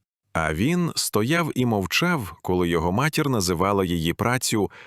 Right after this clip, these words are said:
втюхуванням мікрохвильовок, а її саму — мисливицею за його гаманцем. Він дозволив принизити її,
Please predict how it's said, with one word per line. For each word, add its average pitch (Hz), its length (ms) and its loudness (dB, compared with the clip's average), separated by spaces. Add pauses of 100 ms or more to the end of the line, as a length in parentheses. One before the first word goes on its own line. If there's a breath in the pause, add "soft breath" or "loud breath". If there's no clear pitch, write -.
втюхуванням 143 1000 0
мікрохвильовок, 104 1300 0 (380)
а 90 120 2
її 82 300 0
саму — 120 520 0 (380 loud breath)
мисливицею 139 920 0
за 117 160 2
його 98 340 2
гаманцем. 80 760 -2 (580)
Він 147 280 0
дозволив 143 640 2
принизити 123 640 0
її, 73 420 -4